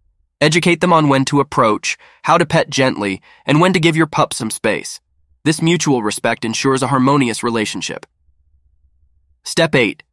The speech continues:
reading body language. Now let's talk about understanding your dog's body language. Recognizing signs of stress, fear, or discomfort is vital.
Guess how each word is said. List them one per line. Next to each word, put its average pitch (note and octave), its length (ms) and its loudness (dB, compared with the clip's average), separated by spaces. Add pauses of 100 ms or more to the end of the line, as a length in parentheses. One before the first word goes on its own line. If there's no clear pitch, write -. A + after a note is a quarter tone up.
(200)
reading C#3+ 280 4
body A#2+ 280 2
language. F2+ 500 -6 (1800)
Now E3+ 200 2
let's G3+ 200 0
talk F3 220 2
about D#3 240 2
understanding C3+ 560 2
your A#2 120 0
dog's B2 360 2
body A2+ 300 2
language. - 440 -6 (400)
Recognizing D#3+ 560 2
signs C#3 320 0
of A#2+ 80 -6
stress, C#3 460 -2
fear, A#2+ 320 0
or F2+ 100 0
discomfort B2 560 -2
is G2+ 120 -4
vital. A2 420 -2